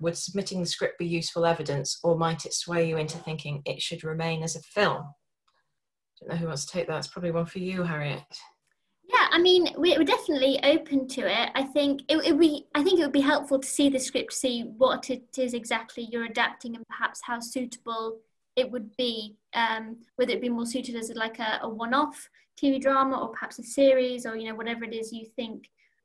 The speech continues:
Speaker 2: um, suitable. Um, but yeah, definitely, I mean, we're open to anything. I mean, even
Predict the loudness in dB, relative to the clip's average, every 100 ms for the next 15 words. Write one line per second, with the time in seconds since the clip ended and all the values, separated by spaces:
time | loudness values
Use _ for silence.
0 | -6 -2 -2 -4 -12 -16 -8 -6 -6 -4
1 | -2 -2 -4 -10 _ _ _ -2 2 2
2 | 0 -6 -10 -14 _ _ -20 -20 -16 -8
3 | -2 2 2 2 0 2 4 6 6 6
4 | 4 4 2 2 2 2 0 0 2 2
5 | 4 4 2